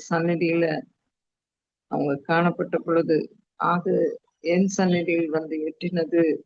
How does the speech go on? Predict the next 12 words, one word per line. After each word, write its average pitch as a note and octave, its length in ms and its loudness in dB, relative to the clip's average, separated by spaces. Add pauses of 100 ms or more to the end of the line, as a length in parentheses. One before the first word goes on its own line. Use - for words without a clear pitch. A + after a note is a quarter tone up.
(140)
என்று D#3 280 -2
சொல்லுகிறார். D3+ 680 0 (640)
நாமும் F3+ 540 4
அவருடைய D#3+ 440 2 (160)
சன்னிதானத்துல E3+ 880 -2 (500)
எப்பொழுதும் E3+ 760 2 (1500)
காணப்படுகிற E3 840 4
நாம் E3 440 2 (2250)
அவருடைய G3+ 580 0 (180)
சந்நிதியில E3 680 0 (600)
இருந்து F3 540 -2 (880)
ஒரு E3+ 640 -2